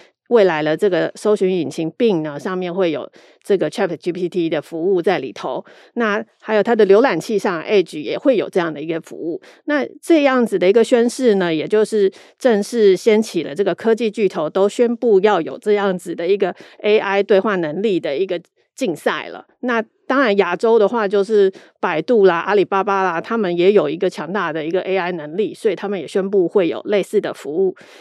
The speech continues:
那您怎么看？就是说，呃，最近呢，其实它这个商业模式是什么？然后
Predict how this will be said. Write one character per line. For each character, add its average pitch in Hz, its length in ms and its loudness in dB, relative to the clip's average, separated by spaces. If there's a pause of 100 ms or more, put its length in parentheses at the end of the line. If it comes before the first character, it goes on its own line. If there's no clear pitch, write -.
(140)
那 339 160 2
您 277 180 6
怎 269 140 2
么 165 100 0
看？ 214 220 -2
就 202 140 2
是 220 160 2
说， 208 280 2 (280)
呃， 165 420 -4
最 262 180 4
近 214 240 -2
呢， 175 200 -2
其 185 180 -2
实 190 260 -2 (640)
它 262 180 -8
这 269 140 -4
个 190 320 0
商 262 260 -4
业 302 120 2
模 175 200 0
式 208 220 -2
是 202 240 0
什 - 220 -10
么？ - 200 -18 (300)
然 233 140 -2
后 - 100 -10